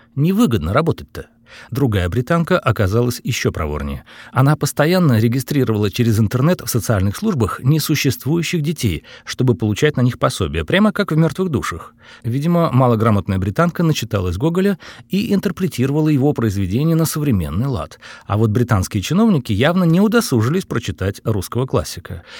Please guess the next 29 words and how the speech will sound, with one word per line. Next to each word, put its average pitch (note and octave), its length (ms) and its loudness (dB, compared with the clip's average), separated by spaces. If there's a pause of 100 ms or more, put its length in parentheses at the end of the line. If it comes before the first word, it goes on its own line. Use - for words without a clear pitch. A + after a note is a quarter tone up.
(140)
Для G#2 220 0
справки, D3+ 500 -4
власти B2 460 -2
доверчиво A2 640 2
относятся - 440 -2
к - 60 -18
подобной A2 400 2
регистрации G#2 540 -2
через G#2 300 0
интернет. G#2+ 460 -2 (300)
Свидетельство A#2+ 600 0
о - 20 2
рождении A#2 480 2
можно C3 320 4
выслать A2+ 420 0
по A#2 100 4
интернету, A2 520 2
предварительно A2+ 600 0
отсканировав A#2+ 760 0
его. C#2 320 -12 (360)
К - 80 -16
тому G2+ 200 2
моменту B2 560 0
она C#3 220 4
нарегистрировала B2+ 800 0
ни G#2+ 180 2
много C#3+ 300 2
ни G2+ 140 2
мало, F3 280 2